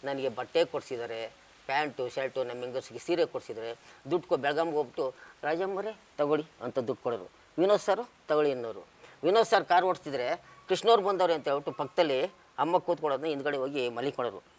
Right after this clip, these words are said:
ಆ ವಿನೋದ್ ಸಾರು ಕಾರ್ ಓಡಿಸ್ತಿದ್ರು, ಪ-, ಪಕ್ಕದಲ್ಲಿ ನಾನು ಕೂತ್ಕೊಂಡಿದ್ದೆ.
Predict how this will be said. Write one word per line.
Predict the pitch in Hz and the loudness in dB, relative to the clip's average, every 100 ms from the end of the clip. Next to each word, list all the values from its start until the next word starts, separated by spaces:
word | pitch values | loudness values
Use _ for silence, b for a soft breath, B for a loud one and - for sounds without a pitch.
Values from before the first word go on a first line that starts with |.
| - - | -20 -10
ಆ | - 131 127 | -2 -2 0
ವಿನೋದ್ | 135 160 170 | 0 2 2
ಸಾರು | - 160 160 139 b b - | 2 2 0 -2 b b -2
ಕಾರ್ | 135 156 | 4 4
ಓಡಿಸ್ತಿದ್ರು, | 151 - 160 143 | 4 0 -6 -6
ಪ-, | - 113 | -10 -10
ಪಕ್ಕದಲ್ಲಿ | 131 117 151 | -8 -4 -4
ನಾನು | 131 | -4
ಕೂತ್ಕೊಂಡಿದ್ದೆ. | 107 123 - 113 | -6 -8 -6 -6